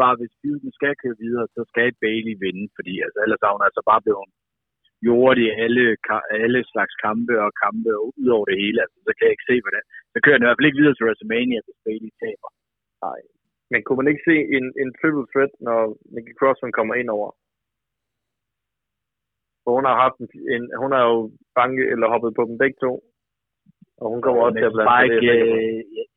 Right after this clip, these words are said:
Speaker 1: jeg synes ikke, Nikki Cross er et stærkt nok navn, når man sammenligner med de andre.
Speaker 2: Nej, nej. Det tror jeg heller ikke. Jeg tror heller ikke, hun kommer til at tage den. Men, men hun kunne være et mix der,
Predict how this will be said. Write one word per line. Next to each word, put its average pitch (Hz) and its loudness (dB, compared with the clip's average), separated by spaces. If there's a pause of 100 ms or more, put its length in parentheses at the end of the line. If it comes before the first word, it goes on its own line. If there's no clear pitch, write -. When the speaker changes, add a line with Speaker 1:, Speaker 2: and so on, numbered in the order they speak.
(140)
Speaker 1:
jeg - -12
synes - -20
ikke, - -12
Nikki - -10
Cross 104 -4
er 95 0
et - -20
stærkt 104 0
nok 107 -10 (100)
navn, 98 -2
når 95 -10
man 92 -8 (380)
sammenligner 104 -4
med 95 -2
de - -2
andre. 92 -4 (520)
Speaker 2:
Nej, 123 0 (120)
nej. 107 -8 (400)
Det 127 -6
tror 120 -2
jeg 113 4
heller 113 2
ikke. 113 0
Jeg - -4
tror 127 2
heller 139 2
ikke, 120 -6
hun 117 -8
kommer 110 -2
til 110 -2
at - -4
tage 139 2
den. - -18 (440)
Men, 110 -2 (2000)
men 113 0 (100)
hun 110 -4
kunne 107 -2 (100)
være 107 2 (140)
et 113 -6
mix 139 -2 (100)
der, 120 2